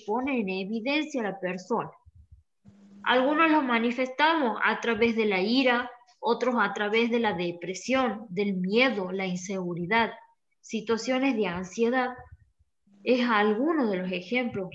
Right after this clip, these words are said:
Ustedes me pueden dar otro tipo de reacción que han visto en ustedes mismos o en el paciente o en el familiar que lo está acompañando.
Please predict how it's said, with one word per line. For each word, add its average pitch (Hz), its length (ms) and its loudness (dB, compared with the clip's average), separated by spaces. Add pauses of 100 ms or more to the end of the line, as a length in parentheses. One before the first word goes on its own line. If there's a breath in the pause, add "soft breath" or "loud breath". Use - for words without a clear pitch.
(140)
Ustedes 220 360 -2
me 254 160 -2
pueden 208 460 -2
dar 220 160 -2
otro 208 460 0
tipo 214 300 -6
de 202 100 -6 (120)
reacción 247 460 -4
que 208 160 -2
han 185 140 -4
visto 240 320 -2
en 240 120 0
ustedes 262 520 2
mismos 262 500 0 (300)
o 202 140 2
en 202 120 2
el 190 180 0
paciente 185 680 -2 (760)
o 214 140 2
en 226 80 2
el 226 100 2
familiar 208 720 0
que 233 80 -4
lo 196 80 -4
está 185 200 -10
acompañando. 175 720 -12